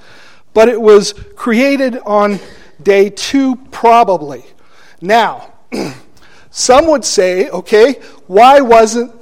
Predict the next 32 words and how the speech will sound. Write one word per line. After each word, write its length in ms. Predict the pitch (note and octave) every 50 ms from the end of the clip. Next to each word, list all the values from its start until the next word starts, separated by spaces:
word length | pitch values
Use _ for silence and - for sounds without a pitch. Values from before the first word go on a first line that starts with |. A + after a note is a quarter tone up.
| -
angels 560 | - A3 A3+ A#3+ A3+ G3+ A3+ G#3+ G#3 - - F3
listed 800 | F3+ F3+ A#3+ C#4 - - - - - F#3+ D3+ D#3 D#3+ F3+ - - - - - - - _
in 120 | - F#3+ G#3+
the 100 | G3+ G3+
list 380 | G3+ A3 C4+ C#4+ - - -
of 100 | D#4+ B3
things 380 | - - G#3+ G3 F#3+ G3 G3+ F#3+
that 100 | B3+ -
were 120 | A3+ B3+
created? 640 | A#3+ - - D4 D4 D4+ D#4+ D#4 B3 - - - - - - - - - - - - - - - - - - - - -
Why 240 | F#3 G#3+ C#4 E4
did 200 | D4+ D#4 C#4 F#3+
God 300 | E3 A3 G#3+ A3+ B3 B3
not 560 | G3+ G3+ A3+ A#3+ B3 C4 A#3+ G#3+ G#3 - - -
put 340 | - D#4+ C#4+ C4 C4+ -
in 180 | A3 G3 G3+ F3+
Genesis 540 | - G#3+ G#3 G3+ G#3+ A3 - - G#3+ G3 -
chapter 400 | - - G3+ G3 G3 G3 - E3
one 520 | E3 D#3+ D#3+ D3+ D#3 D3+ E3 A#3+ C4+ - - - - - - - - - -
the 80 | G#3+
term 420 | G#3+ - - - A3 G#3+ A#3 A#3+ D4 D4
angels?" 840 | B3 C#4 D#4+ E4 E4 D#4 B3+ G3+ F#3 D#3+ B2 - - - - - - - - - - - - - - - - - - - - - - - - - - - - - - - - - - - - - - - - - - - -
It's 200 | - - - -
my 200 | F#3 G#3 B3+ C4+
speculation, 960 | - - - D4+ D4 D4 - - A#3+ A3+ G3+ F#3 - - A#3 A#3+ C4+ C4 - - - - _ _ - - - _ _ - - - - - - - - - - - - - - - -
but 140 | G3 A3 A#3+
what 200 | G3+ B3+ C4+ A#3
I 140 | B3 C#4+ D#4+
would 180 | D#4 C4+ G#3
say 340 | - - - F#3+ G3 G#3 B3+
is 160 | G#3 G#3 G#3
because 400 | G3+ - G#3 - - A#3 G#3+ -